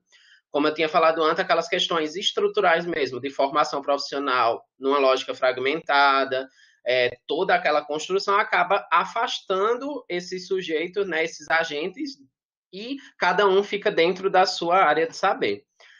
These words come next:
E aí vem a lógica, né, de tentar, a gestão do cuidado tá muito mais nessa interface da interdisciplinaridade, né? Se gere o cuidado a partir da construção, do diálogo. O termo gestão do cuidado vem disso, né? Vem de,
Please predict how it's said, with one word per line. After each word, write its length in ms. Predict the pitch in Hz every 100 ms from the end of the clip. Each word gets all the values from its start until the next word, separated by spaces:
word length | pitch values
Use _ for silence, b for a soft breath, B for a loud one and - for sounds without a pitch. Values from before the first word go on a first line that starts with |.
| b b
E 80 | 170
aí 200 | 196 196
vem 180 | 196 202
a 60 | 202
lógica, 400 | 175 175 - 165
né, 240 | 160 202
de 320 | 170 165 - _
tentar, 500 | 175 175 175 156 160
a 100 | 147
gestão 280 | 156 170 180
do 80 | 165
cuidado 460 | - 151 135 131 -
tá 120 | 143
muito 320 | 143 180 202
mais 200 | 185 165
nessa 260 | 151 147 165
interface 500 | 147 151 143 131 123
da 160 | 139
interdisciplinaridade, 1300 | 151 180 180 160 160 156 151 143 135 147 123 120 139 147
né? 120 | 139 185 - b b b
Se 220 | - - 160
gere 280 | 151 165
o 100 | 175
cuidado 500 | 175 160 135 127 127
a 60 | 127
partir 320 | 127 - -
da 160 | 127 131
construção, 840 | 139 139 139 139 - 131 131 131
do 120 | 127 120
diálogo. 720 | 135 120 117 117 117 120 - b b -
O 140 | 147
termo 300 | - 170 165
gestão 300 | 170 165 165
do 80 | 156
cuidado 340 | 165 143 131
vem 220 | 127 156
disso, 340 | 147 139 180 160
né? 140 | 135 139
Vem 240 | 131 147
de, 220 | 151 147